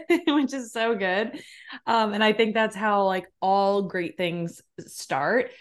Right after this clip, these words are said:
I love that it started as a mortgage broker too, because when I think of the people that are the most into networking, that is, that is the person that comes to mind. I'm like, mortgage brokers, any mortgage broker I've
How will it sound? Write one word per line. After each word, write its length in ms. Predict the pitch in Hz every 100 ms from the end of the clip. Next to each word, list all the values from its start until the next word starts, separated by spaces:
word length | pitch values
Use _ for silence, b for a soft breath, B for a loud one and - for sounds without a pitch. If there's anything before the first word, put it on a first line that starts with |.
| B B
I 100 | 208
love 340 | 196 208 220
that 100 | 269
it 120 | 262
started 320 | - 196 196 185
as 200 | 180 170
a 40 |
mortgage 380 | 165 160 170 160
broker 300 | 170 170 175
too, 220 | - 170
because 260 | 165 175 160
when 140 | 170
I 100 | 165
think 320 | 160 170 180
of 220 | 220 196 170
the 80 |
people 680 | 175 - 180 - 170 175 170 B B
that 160 | - 185
are 140 | 170
the 140 | 165 170
most 1000 | 170 170 175 185 190 196 202 - - - b b b b _
into 440 | 226 208 202 - 208
networking, 720 | 190 175 208 220 294 302 285
that 180 | 214 220
is, 220 | 269 233 190
that 260 | 175 208 254
is 180 | 269 226
the 80 | 220
person 340 | 233 208 202
that 140 | 180 -
comes 240 | 180 156
to 60 | 165
mind. 200 | 147 139
I'm 60 |
like, 180 | 139 127
mortgage 300 | 139 143 139
brokers, 280 | 147 139 147
any 180 | 175 202
mortgage 300 | 233 196 196
broker 260 | 175 170 170
I've 200 | 151